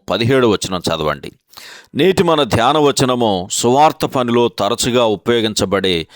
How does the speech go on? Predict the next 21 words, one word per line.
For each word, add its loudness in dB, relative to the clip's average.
సుప్రసిద్ధమైన 0
వచనం. -2
ఈ 2
వచనాన్ని 2
పైన 0
చెప్పబడిన 0
విషయాల 0
నేపథ్యంలో -2
గమనిస్తే 0
బాగుగా 2
అర్థం 0
చేసుకోవచ్చు. -4
క్రీస్తు 2
తిరిగి 0
రావటానికి 2
ముందున్న -2
సంఘాన్ని -2
లవోదికయ 2
సంఘం -2
సూచిస్తుంది. -6
అది -2